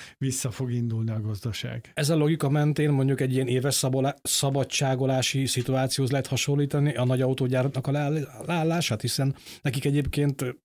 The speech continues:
Speaker 2: ugyanilyen gyorsan pikpak föl kell majd állniuk elméletileg, nem?
Speaker 1: Hát remélhetőleg igazából nem is a gyáraknak kell felállni, hanem a vásárlóerőnek, hisz hiába fogunk mi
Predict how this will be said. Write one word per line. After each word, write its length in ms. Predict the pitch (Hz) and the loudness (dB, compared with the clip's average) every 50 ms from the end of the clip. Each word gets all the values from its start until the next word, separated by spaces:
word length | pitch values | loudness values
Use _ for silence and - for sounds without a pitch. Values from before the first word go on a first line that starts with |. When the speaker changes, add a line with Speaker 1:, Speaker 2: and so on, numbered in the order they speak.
| _ _ - 139 | _ _ -2 0
Speaker 2:
ugyanilyen 300 | 131 131 135 143 147 135 | 2 2 4 4 4 4
gyorsan 400 | 120 120 123 - - 139 120 107 | 2 2 2 2 2 0 0 0
pikpak 320 | 123 113 - - 127 - | -2 -4 -4 -6 -6 -4
föl 200 | - 120 110 117 | -2 -2 -2 -2
kell 160 | - 135 135 | 0 0 2
majd 220 | 147 147 135 120 120 | 2 2 0 0 -2
állniuk 420 | - 131 123 113 107 101 101 - | -2 -2 0 0 0 0 0 -2
elméletileg, 560 | 104 101 101 101 95 98 - - 101 101 101 | -2 -2 0 0 -2 -2 -4 -4 -4 -4 -2
nem? 300 | 101 107 117 151 180 170 - - _ _ - | -2 0 0 0 -2 -4 -6 -12 _ _ -8
Speaker 1:
Hát 200 | - 165 160 - | -6 -6 -4 -2
remélhetőleg 1000 | 226 254 247 226 208 185 165 180 185 185 - 196 190 190 190 196 190 180 156 - - | 0 0 0 2 2 2 2 0 0 0 0 0 2 2 2 0 -2 -2 -6 -10 -12
igazából 760 | - 151 202 202 185 214 202 165 180 196 190 180 170 185 190 | -8 -6 -4 -2 0 0 0 2 2 0 0 0 0 0 0
nem 180 | 190 214 254 254 | 0 2 2 0
is 140 | 202 - | 0 0
a 60 | 160 143 | -2 -2
gyáraknak 640 | 143 170 170 175 170 151 131 - - 135 127 - | 0 0 0 0 0 -2 -2 -2 -2 -4 -4 -2
kell 180 | - 156 139 131 | -2 -4 -4 -4
felállni, 600 | - - 147 147 139 131 123 127 127 123 135 147 | -4 -4 -4 -2 -2 -2 -2 -2 -2 -2 -2 0
hanem 260 | 139 139 143 139 131 | 0 0 0 0 0
a 100 | 135 135 | -2 -2
vásárlóerőnek, 1120 | 127 139 135 120 - - - 117 113 110 110 110 110 107 110 117 117 120 127 147 165 160 - | -2 -2 -2 -2 -4 -4 -4 -4 -2 -2 -4 -4 -4 -4 -4 -2 -2 -2 -2 -2 -4 -4 -4
hisz 240 | - 135 117 - - | -6 -6 -6 -4 -4
hiába 360 | 156 156 151 139 131 127 123 | -2 -2 0 0 -2 -4 -4
fogunk 400 | - - 139 135 139 139 120 120 | -4 -4 -4 -2 -2 0 0 0
mi 140 | 135 135 | 0 0